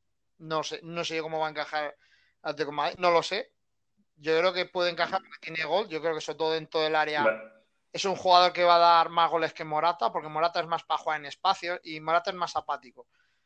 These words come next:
Speaker 1: Este, por ejemplo, yo creo que sobre todo en el área, pero claro, es que a este hay que echarle balones al área.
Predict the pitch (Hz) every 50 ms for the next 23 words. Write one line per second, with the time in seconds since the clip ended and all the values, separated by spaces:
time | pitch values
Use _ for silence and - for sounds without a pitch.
0 | _ _ _ _ - - - 220 220 220 220 220 214 202 - 214 208 214 - 220
1 | 226 233 220 208 202 196 196 202 208 196 196 190 185 180 175 170 165 165 165 -
2 | _ _ _ _ _ _ _ _ _ _ - - - 175 170 170 156 185 202 208
3 | 196 190 185 185 190 202 214 226 - 160 160 160 175 160 156 - - 190 175 -
4 | - 202 185 180 170 - - 175 170 160 151 147 147 151 143 - 143 151 190 214
5 | 190 147 123 -